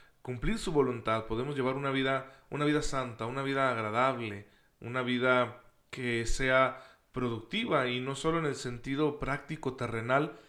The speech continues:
sino que sea, mm, de frutos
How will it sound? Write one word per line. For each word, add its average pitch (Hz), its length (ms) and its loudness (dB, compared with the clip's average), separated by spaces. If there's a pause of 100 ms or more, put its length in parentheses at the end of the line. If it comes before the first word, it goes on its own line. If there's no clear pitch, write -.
(260)
sino 175 340 0
que 143 140 2
sea, 139 680 6
mm, 110 460 -10
de 117 120 0
frutos 156 760 0